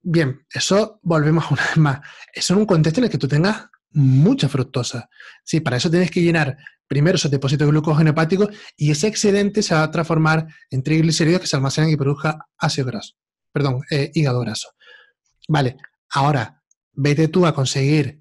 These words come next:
esa ingesta de fructosa a través del kiwi, o a través de los arándanos, o a través de la manzana. Y la gente dice, "No, es que la manzana tiene doce gramos", pero es que te tienes que mandar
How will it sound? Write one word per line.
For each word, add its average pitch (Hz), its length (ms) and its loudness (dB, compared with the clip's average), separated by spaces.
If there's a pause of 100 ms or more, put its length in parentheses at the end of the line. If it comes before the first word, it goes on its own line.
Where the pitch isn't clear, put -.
esa - 240 -4
ingesta 139 440 -4
de 147 100 2
fructosa 151 440 -2
a - 40 -14
través 131 200 -2
del 139 140 -2
kiwi, 143 360 -4 (800)
o - 40 -10
a 120 40 -4
través 123 160 -2
de 143 60 0
los 147 100 0
arándanos, 131 420 -2 (420)
o 139 80 -4
a 131 40 -2
través 135 460 -2 (400)
de 147 120 0
la 139 80 0
manzana. 123 540 0 (180)
Y - 20 -20
la - 100 -16
gente 151 80 0
dice, 220 240 0
"No, 240 180 4
es 208 100 0
que - 80 0
la 208 60 4
manzana 208 320 2
tiene 214 160 2
doce 208 260 2
gramos", 208 340 2 (300)
pero 135 140 -4
es - 60 -12
que 151 60 0
te 160 60 2
tienes 185 160 2
que 190 60 0
mandar 165 380 2